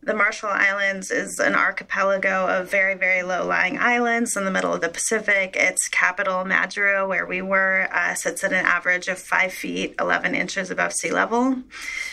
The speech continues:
which makes it one of the most vulnerable places on Earth to sea level rise. And it's already happening there. There's evidence that's showing that floods are already on the rise.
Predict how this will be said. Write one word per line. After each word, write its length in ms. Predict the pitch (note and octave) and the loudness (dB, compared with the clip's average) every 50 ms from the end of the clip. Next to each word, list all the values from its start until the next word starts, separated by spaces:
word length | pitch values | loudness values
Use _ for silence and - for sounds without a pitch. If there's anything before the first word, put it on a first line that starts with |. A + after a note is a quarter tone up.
| - - - | -12 -8 -2
which 260 | F#3+ G3 G3 - - | -2 0 0 0 0
makes 300 | G#3+ G3+ F#3+ F#3+ - - | 0 0 0 0 0 2
it 260 | F#3+ F#3+ F3+ - - | 2 2 2 0 0
one 160 | - F#3 F#3+ | 0 0 0
of 80 | F#3+ F#3 | 2 0
the 100 | F#3+ F#3+ | 0 0
most 320 | F#3+ F#3 F#3 F#3 - - | 0 0 0 -2 -2 -2
vulnerable 540 | - G3 G3 G3 G3 G3+ F#3+ F#3 F3+ F#3+ F#3 | 0 0 2 2 2 2 0 0 0 -2 -4
places 400 | F#3 - F#3+ F3+ - - F3+ F3 | -2 -2 -4 -4 -2 -4 -4 -4
on 220 | F3+ F3 F3+ F3+ F3 | -2 -2 0 0 0
Earth 480 | F#3 G3 G3 F#3+ G3 - - - - - - - | 0 0 0 -2 -4 -8 -12 -12 -12 -10 -8 -4
to 160 | - F#3 - - | -2 -2 -4 -2
sea 180 | - - G3 | -2 0 0
level 300 | F#3 - - - - - | 2 2 0 0 -2 -2
rise. 500 | - - - - - G#2+ - - - - - - - - - - | 0 0 0 0 -2 -6 -10 -10 -10 -8 -6 -6 -6 -6 -2 0
And 100 | F#3+ A3 | 0 0
it's 140 | A3+ A3 A3 | 0 2 2
already 260 | A3 A3+ A3+ A3 A3+ | 2 2 2 0 -2
happening 460 | A#3 - G#3+ A#3 A#3+ - G3+ F#3 - | -2 -2 -2 -2 -2 -4 -6 -6 -4
there. 320 | - - - - F#2 - F#3 | -4 -4 -2 -2 -2 -2 -2
There's 320 | - F3+ F3+ F3+ F3+ - - | -2 -4 -4 -4 -2 0 0
evidence 640 | C#3 F#3 G3 F3+ F#3+ F#3 F3+ F3 F3+ D3 - - | 2 2 2 0 0 0 0 0 -2 -4 -8 -6
that's 220 | - F3 F3 F3 - | -2 -2 -2 -2 -2
showing 680 | - - - F#3 - E3 F3 F3 E3+ F3 - - F3 | -4 -4 -2 -2 0 0 0 0 0 0 -2 -4 -4
that 560 | E3+ E3+ E3 E3+ E3+ E3+ D#3+ D3+ - - - | -2 -2 2 2 4 2 2 0 -4 -10 -10
floods 320 | - - G3+ F#3 F3 - - | -2 0 2 2 0 -2 -4
are 180 | E2+ D#3+ - | -4 -2 0
already 320 | - E3 E3 E3 - - - | 2 2 2 2 0 0 0
on 180 | D2+ D#2 - | 0 0 0
the 80 | - - | -4 -2
rise. 680 | - A3+ A#3 A3+ A3 A3 G#3+ G#3+ A3+ A3 - - - | 0 2 2 2 2 0 -2 -2 -4 -6 -8 -10 -12